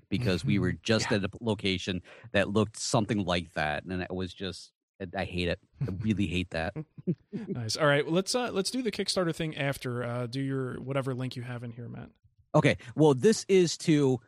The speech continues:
Speaker 1: hey, you know, we've got a whole bunch of great woodworking weekends coming up, kind of a thing. We, of course, we have Woodworking America, Fine Woodworking has theirs,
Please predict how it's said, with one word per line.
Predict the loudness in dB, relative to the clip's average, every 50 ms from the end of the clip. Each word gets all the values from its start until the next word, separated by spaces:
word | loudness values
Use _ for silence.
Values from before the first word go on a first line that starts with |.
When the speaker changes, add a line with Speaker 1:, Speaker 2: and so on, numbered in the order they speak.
| _ _ _ _ _ _ _ _ _
Speaker 1:
hey, | 2 2 2 2 2 2
you | 2
know, | 4 4
we've | 4 4
got | 4 2
a | 2
whole | 2 2 2
bunch | 2 2 0 0 -2 -2
of | 0 2 4 4 2 2 -2 -4 _ -12
great | -6 0 2 2 2 2 0
woodworking | -2 -4 -2 -2 -2 -2 -4 -4 -4 -4 -2 0
weekends | 0 0 0 2 2 2 2 2 0
coming | 0 0 2 2 2 2
up, | 0 0
kind | 0 0 0 2
of | 2
a | 0
thing. | 2 2 2 2 4
We, | 2 0
of | 0 0
course, | 0 0 0 0
we | 0
have | -2 0
Woodworking | 0 0 0 0 0 0 0
America, | 2 2 2 2 0 -2
Fine | 0 2 2 2 2
Woodworking | 0 0 -2 0 -2 -2 -2 -2
has | 0 2 2 2 0
theirs, | 0 -2 -2 -2 -2